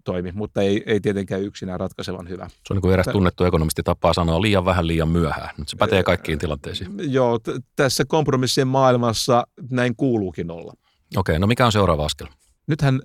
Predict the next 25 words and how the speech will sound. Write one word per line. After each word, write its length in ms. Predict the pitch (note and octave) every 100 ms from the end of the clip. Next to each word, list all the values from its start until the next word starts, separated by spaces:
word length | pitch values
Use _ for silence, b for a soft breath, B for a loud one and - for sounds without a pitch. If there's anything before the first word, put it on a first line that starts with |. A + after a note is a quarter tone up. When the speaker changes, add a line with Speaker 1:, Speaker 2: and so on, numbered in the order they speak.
| _
Speaker 1:
tota, 360 | C3+ - B2+ B2
kaikki 340 | C#3+ C3+ -
on 80 | A#2+
mennyt 400 | B2 B2 A#2+ A2+ - C3
helkkarin 480 | B2+ - G#2+ G2+
hyvin. 360 | G2+ F2 G#2+ B2+ - - - - -
Et, 140 | G#2 -
tota, 360 | G2 - G2+ -
mä 320 | - A#2+ A#2 A#2
oon 160 | A2+ G#2
todella 400 | C3 C3 B2+ G#2+
paljon 460 | - G#2+ G#2 G#2+ G2
positiivisempi 840 | A2 A2+ G#2+ - G2+ F#2+ G2 F#2
ollut 200 | G2+ G#2
viimeiset 340 | G2+ G#2 F#2+ F#2
kahden 320 | - G#2 G2+ F2+
vuoden 260 | F#2 F2+
ajan, 260 | F#2+ F#2 F#2
kun 200 | G2+ F#2+
olin 260 | G#2+ G2+
edelle-, 320 | G#2+ G#2 G2+ -
sitä 240 | - A2
edeltävät 440 | G2+ G2 F2+ F2+ F#2+
kaksi 260 | - F#2+ -
vuotta 320 | F#2 F2+ G2+